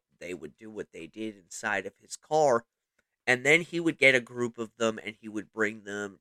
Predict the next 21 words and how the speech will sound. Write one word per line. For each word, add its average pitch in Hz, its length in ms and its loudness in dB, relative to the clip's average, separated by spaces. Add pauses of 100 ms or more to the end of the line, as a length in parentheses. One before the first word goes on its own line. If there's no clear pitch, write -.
to 95 440 -8 (120)
Television 98 680 -2
Center 101 640 -6 (520)
where 110 500 6
his 90 500 -8 (160)
shows 160 580 0
are, 95 460 2
were 104 160 -2
being 92 320 -10 (100)
produced. 82 540 -12 (440)
And 110 120 -4
if 113 100 -4
you 123 140 -10
go 135 260 4
online 110 720 2
and 104 160 -14
look 113 240 0
up 113 180 0 (280)
episodes 104 720 -2
of 90 240 -8
Clunk 110 380 -10